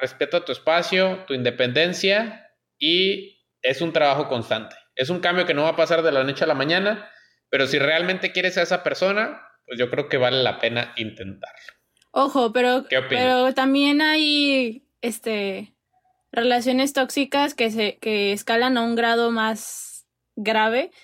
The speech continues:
Speaker 2: y, y hay cosas que, que no hay, o sea, que no están, que no entran a discusión.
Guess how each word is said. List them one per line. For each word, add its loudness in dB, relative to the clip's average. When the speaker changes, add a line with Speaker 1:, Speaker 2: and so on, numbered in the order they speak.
Speaker 2:
y, 2
y 0
hay 2
cosas 0
que, -2
que 0
no 2
hay, 0
o -14
sea, 0
que 0
no 2
están, 2
que -2
no 2
entran 2
a 2
discusión. -2